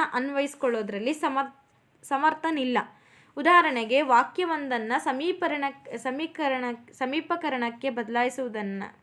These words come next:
ಇತ್ಯಾದಿ. ಅಂತಹ ಸಂದರ್ಭದಲ್ಲಿ ಏನ್ ಮಾಡ್ಬೇಕಾಗುತ್ತೆ ಅಂದ್ರೆ, ವಿದ್ಯಾರ್ಥಿ ಒಂದು ತಾನು ಕಲಿತಿದ್ದಂಥ ವಿಷಯವನ್ನ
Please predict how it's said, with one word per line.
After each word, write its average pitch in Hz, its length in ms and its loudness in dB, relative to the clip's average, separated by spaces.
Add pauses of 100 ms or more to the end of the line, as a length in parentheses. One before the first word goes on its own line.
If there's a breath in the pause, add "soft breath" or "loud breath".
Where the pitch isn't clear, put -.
(300 soft breath)
ಇತ್ಯಾದಿ. 214 480 -4 (800 soft breath)
ಅಂತಹ 339 320 4
ಸಂದರ್ಭದಲ್ಲಿ 311 640 -2
ಏನ್ 262 160 -2
ಮಾಡ್ಬೇಕಾಗುತ್ತೆ 254 560 -2
ಅಂದ್ರೆ, 320 640 -2
ವಿದ್ಯಾರ್ಥಿ 302 920 0 (220 loud breath)
ಒಂದು 247 640 2 (100)
ತಾನು 262 200 6
ಕಲಿತಿದ್ದಂಥ 302 840 -2
ವಿಷಯವನ್ನ 262 680 -2